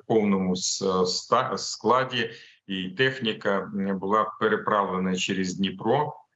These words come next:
без активного, м, враження з боку Сил оборони України.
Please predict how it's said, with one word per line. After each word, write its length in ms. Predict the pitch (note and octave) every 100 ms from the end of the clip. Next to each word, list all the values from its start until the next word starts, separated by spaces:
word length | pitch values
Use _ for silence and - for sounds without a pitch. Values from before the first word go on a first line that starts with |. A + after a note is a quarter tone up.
| -
без 420 | F#2 A2+ A2 -
активного, 800 | G#2 - A#2+ A#2+ G#2+ G#2 G2+ G2 - G2+
м, 340 | G2 F#2+ F#2+
враження 760 | - G2 - A2 A2 A2+ G2+ G2+
з 80 | G2
боку 320 | G#2 G2+ G2+
Сил 220 | - G#2
оборони 380 | F#2+ G2 G2 F#2+
України. 500 | F#2+ F#2+ F2+ D#2+